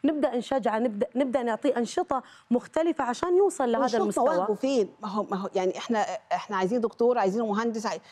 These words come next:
Speaker 2: لأ، هو، إيه، إيه، المعتقدات دي معتقدات، معتقدات قد-، قديمة جدا عفى عليها الزمن.
Speaker 1: صحيح.
Speaker 2: مش أفضل واحد الدكتور ولا أفضل واحد المهندس ولا، ولا أفضل واحد المدرس، هو أفضل واحد الإنسان الناجح في مجاله، أيا كان مجاله إيه.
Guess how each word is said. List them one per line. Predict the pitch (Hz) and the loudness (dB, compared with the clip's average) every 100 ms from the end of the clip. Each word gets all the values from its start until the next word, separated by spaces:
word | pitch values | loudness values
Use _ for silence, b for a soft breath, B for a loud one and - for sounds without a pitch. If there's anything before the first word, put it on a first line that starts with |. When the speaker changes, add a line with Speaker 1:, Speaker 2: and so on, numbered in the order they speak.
| B | B
Speaker 2:
لأ، | 269 339 - | -4 -4 -4
هو، | 190 196 202 208 196 | -6 0 0 0 -2
إيه، | 190 - | -4 -4
إيه، | 185 196 | -4 -4
المعتقدات | 180 185 190 180 262 | -4 -2 -2 0 0
دي | 254 | 0
معتقدات، | 269 226 269 269 - | -2 0 0 -2 -4
معتقدات | 202 196 208 269 | -2 -2 -2 -4
قد-، | - 226 202 - | -2 -4 -2 -2
قديمة | 208 262 285 233 | 0 2 4 2
جدا | 226 240 220 214 | 0 0 0 0
عفى | 262 240 | 0 0
عليها | 208 240 | 2 2
الزمن. | 202 208 233 165 - - | 0 -2 -2 -4 -6 -4
Speaker 1:
صحيح. | 233 | 0
Speaker 2:
مش | 247 | 0
أفضل | 247 285 240 226 | 0 -2 0 0
واحد | 269 254 | 0 0
الدكتور | 208 196 - 269 | -2 -2 2 2
ولا | 226 | 2
أفضل | 240 226 | 2 0
واحد | 254 226 | 0 0
المهندس | 214 254 247 208 | 0 0 -2 -2
ولا، | 196 202 | 2 2
ولا | 180 208 208 208 - 262 | 2 2 4 2 0 -2
أفضل | 233 | 0
واحد | 247 240 | -2 0
المدرس، | 214 202 254 208 196 b b 214 | -4 -2 -2 -2 -6 b b 0
هو | 240 | 2
أفضل | 294 262 | 2 2
واحد | 240 294 - 269 | 2 0 -2 -6
الإنسان | 220 220 208 294 311 233 | -4 -2 0 0 -2 -2
الناجح | 214 277 269 - | 0 0 -2 -6
في | 196 | -4
مجاله، | 185 208 180 - _ 277 | -2 -2 -4 -10 _ -2
أيا | 320 269 | 0 0
كان | 294 277 | 0 0
مجاله | 226 262 | 0 0
إيه. | 226 214 | 0 0